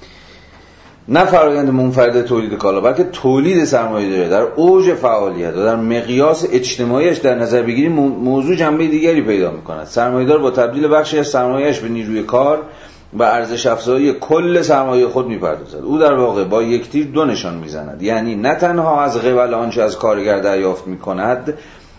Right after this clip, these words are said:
بلکه از آنچه به او می‌دهد سود می‌برد. سرمایهٔ پرداخت شده به ازای نیروی کار، یعنی همون دستمزد،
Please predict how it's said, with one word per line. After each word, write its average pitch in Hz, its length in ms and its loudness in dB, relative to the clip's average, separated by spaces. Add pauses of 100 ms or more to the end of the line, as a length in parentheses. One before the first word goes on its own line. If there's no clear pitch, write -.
(680)
بلکه 139 560 2
از 117 200 2
آنچه 127 500 -2
به 127 140 0
او 127 240 0
می‌دهد 117 1200 0 (880)
سود 87 380 -14
می‌برد. 76 340 -20 (2750)
سرمایهٔ 107 1000 0
پرداخت 101 560 -2
شده 123 480 -2
به 135 200 0
ازای 110 320 0
نیروی 101 360 -4
کار، 147 340 2
یعنی 123 120 -2
همون 120 120 -4
دستمزد، 104 540 -2